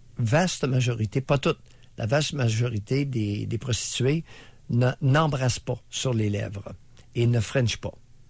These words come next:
C'est réservé aux compagnons,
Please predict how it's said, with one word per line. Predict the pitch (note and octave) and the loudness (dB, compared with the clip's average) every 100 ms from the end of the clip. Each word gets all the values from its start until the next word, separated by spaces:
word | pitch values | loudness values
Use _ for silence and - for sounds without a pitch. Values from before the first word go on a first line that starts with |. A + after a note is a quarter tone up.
| - - - - | -20 -20 -20 -16
C'est | - - A2+ | -6 -2 2
réservé | A#2+ A2 A2 G2+ B2+ C#3+ - - - | 2 2 0 2 2 2 -2 -10 -2
aux | D#3+ D#3 | 0 0
compagnons, | C3+ A#2+ A2 A2 A#2 C3 | 0 0 -2 -2 -2 -4